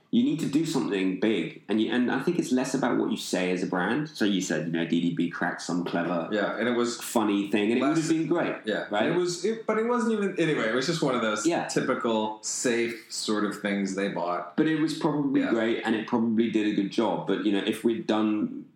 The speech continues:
Speaker 1: the good news thing, it
Speaker 2: Yeah.
Speaker 1: would still be there today.
Speaker 2: Yeah.
Speaker 1: And I think that, um, the, the market has changed and grown up.
Speaker 2: Yeah.
Speaker 1: Um, and I, I,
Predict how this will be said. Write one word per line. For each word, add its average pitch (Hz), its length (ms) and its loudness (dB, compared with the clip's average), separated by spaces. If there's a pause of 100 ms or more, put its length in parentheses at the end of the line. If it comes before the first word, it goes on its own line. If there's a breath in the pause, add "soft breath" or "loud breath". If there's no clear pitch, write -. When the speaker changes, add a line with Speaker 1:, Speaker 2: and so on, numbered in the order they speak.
(120)
Speaker 1:
the 104 80 4
good 101 160 4
news 113 280 2
thing, 143 260 2
it - 60 -4
Speaker 2:
Yeah. 110 80 0
Speaker 1:
would 110 120 0
still 123 220 2
be 127 80 2
there 113 180 0
today. - 380 -2
Speaker 2:
Yeah. - 140 -2 (180)
Speaker 1:
And 110 100 2
I 113 80 2
think 131 360 2
that, 117 160 2
um, 95 520 0 (320)
the, 107 160 2
the 110 140 2
market 135 460 2
has 98 160 -4
changed 87 440 0
and 87 220 2
grown 85 200 0
up. 76 280 -8
Speaker 2:
Yeah. 92 180 -2
Speaker 1:
Um, 87 420 0
and 90 140 -2
I, 90 60 0
I, 95 180 -2